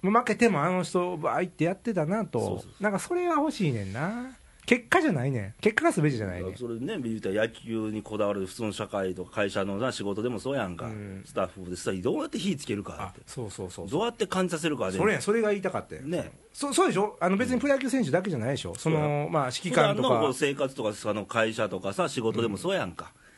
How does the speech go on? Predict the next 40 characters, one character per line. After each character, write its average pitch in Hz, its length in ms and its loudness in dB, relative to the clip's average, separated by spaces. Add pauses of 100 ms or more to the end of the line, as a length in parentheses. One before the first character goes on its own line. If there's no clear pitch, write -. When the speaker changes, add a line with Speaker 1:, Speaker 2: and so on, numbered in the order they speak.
(280)
Speaker 1:
う - 40 -20
ん。 - 20 -18
Speaker 2:
ど 120 80 2
う 220 40 0
や 233 60 -2
っ - 40 -18
て 120 100 -6
人 143 220 -2
に、 120 420 -2
人 - 180 -10
の 135 60 -2
ス 151 100 -2
イ 165 60 0
ッ - 20 -6
チ 123 120 -4
を - 20 2
入 104 40 -2
れ 107 60 -2
さ 107 120 -4
す - 80 -12
か。 - 60 -8
Speaker 1:
そ 139 100 0
の 127 100 0
気 120 140 -6
に 120 260 -2
さ 123 140 -4
せ 131 120 -2
る 120 120 -2
か。 95 440 -4
Speaker 2:
感 147 200 -2
じ 135 80 -4
さ 135 100 0
せ 151 140 -4
る 104 60 -4
か - 100 -8
っ - 20 -14
て - 160 -18
い 80 80 -18
う 85 60 -14
ね。 120 180 -12